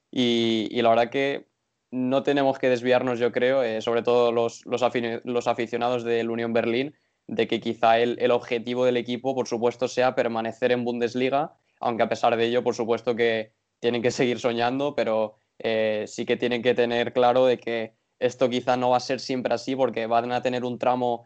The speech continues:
no muy lejano de, de aquí a, a unas jornadas en el que se van a tener que enfrentar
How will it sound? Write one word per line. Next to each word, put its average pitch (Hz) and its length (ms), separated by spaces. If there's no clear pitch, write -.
no 127 180
muy 139 100
lejano 135 440
de, 123 240
de 120 120
aquí 120 260
a, 117 260
a - 120
unas 123 200
jornadas 120 440
en 120 100
el 113 60
que 117 120
se 120 100
van 120 140
a 123 80
tener 127 220
que 127 60
enfrentar 123 600